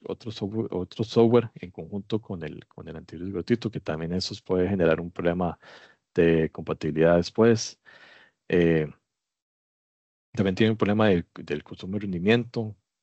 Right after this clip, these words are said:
Básicamente lo que se dice o se menciona es que los antivirus gratuitos sí, eh,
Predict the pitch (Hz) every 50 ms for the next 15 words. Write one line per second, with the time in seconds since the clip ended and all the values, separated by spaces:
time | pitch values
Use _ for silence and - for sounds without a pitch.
0 | _ _ _ _ _ _ _ _ _ _ _ _ _ _ _ _ _ _ _ _
1 | _ _ _ 87 - - 110 98 98 98 98 - 104 98 90 - - 78 - -
2 | 90 80 82 - - 87 85 85 - - 95 95 - - 120 110 107 - _ _
3 | _ _ _ _ _ _ _ - - - 87 82 80 - 90 92 101 104 104 -
4 | - 117 104 101 98 95 82 - - - 90 90 - 80 80 98 104 107 101 87
5 | - - 104 101 - 127 113 - - _ _ _ - - - - - - - _
6 | _ _ _ _ - - - 104 104 104 107 110 110 110 104 95 90 87 80 76
7 | 73 78